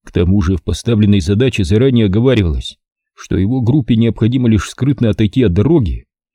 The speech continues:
и, скрывшись от глаз ежедневно появляющихся на окраине опушки лесорубов, организовать засаду. Подошедший Пал Петрович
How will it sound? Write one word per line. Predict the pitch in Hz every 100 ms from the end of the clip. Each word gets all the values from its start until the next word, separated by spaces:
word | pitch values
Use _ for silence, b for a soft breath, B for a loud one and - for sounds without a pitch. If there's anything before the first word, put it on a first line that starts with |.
| _
и, | 95
скрывшись | 92 - 123 120 101 98
от | 90
глаз | 120 135 98
ежедневно | 98 90 107 131 101
появляющихся | 98 104 107 131 98 87 98
на | 95
окраине | 107 131 117 104
опушки | 101 127 - 98
лесорубов, | 92 110 151 127 71 - _ _ _ _
организовать | 98 95 101 98 107 156 87
засаду. | 92 - 104 101 78 57 _ _ _ _ _ _ _ _ _ _ _ _ _ _ -
Подошедший | 104 104 - 110 101 107 98
Пал | 110 104
Петрович | 104 - 143 123 - -